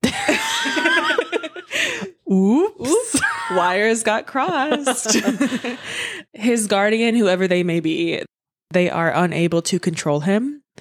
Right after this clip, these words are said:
Speaker 2: Right.
Speaker 1: And he is shipped off to the Idaho Youth Training Center where things are looking up from here.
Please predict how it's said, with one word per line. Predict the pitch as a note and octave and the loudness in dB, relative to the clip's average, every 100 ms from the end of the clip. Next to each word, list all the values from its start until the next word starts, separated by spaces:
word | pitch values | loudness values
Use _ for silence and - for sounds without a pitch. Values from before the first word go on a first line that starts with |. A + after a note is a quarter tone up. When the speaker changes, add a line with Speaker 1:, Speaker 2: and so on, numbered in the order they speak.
| A#2 | -16
Speaker 2:
Right. | A2 G2+ - - | -12 -12 -12 -4
Speaker 1:
And | F3+ | 0
he | F#3+ F3+ | 2 2
is | E3+ - - - G3 | 2 0 -4 -6 0
shipped | - G#3 G3+ | 2 2 2
off | F3 E3+ - | 2 0 -2
to | - F3 E3 | -4 -2 0
the | F#3 - | 0 2
Idaho | F3 F#3 G3+ | 2 4 4
Youth | F3+ E3+ E3+ F3+ - - | 2 2 2 2 -2 -6
Training | - F#3 F3 F3 | 0 0 2 0
Center | F3+ E3 D#3 D3+ E3 - | 0 0 -2 -4 -6 -10
where | F3+ D#3 D3+ E3 - - | -8 -4 -4 -6 -10 -6
things | F3+ F3 | -4 0
are | F3 E3+ | -2 -2
looking | - G#3 G#3+ A#3+ | -2 -2 0 0
up | A#3+ | 0
from | - C4+ | -2 0
here. | D#4 D4 C4+ C4+ | 2 2 0 -2